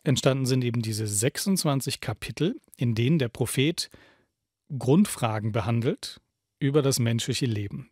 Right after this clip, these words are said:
Beginnt mit der Liebe, über die Arbeit und das Ganze endet dann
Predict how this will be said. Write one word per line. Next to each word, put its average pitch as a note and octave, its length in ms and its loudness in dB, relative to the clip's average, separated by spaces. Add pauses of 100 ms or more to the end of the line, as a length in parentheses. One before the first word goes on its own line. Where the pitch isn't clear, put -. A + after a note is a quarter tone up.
Beginnt F3 500 2
mit A#2 160 -4
der G#2 80 -6
Liebe, F3 480 -2 (480)
über A2 120 -4
die A2 180 -4
Arbeit C3+ 540 0 (360)
und B2+ 100 0
das G#2+ 120 -2
Ganze A#2+ 380 -2
endet C3 340 4
dann A2+ 320 -2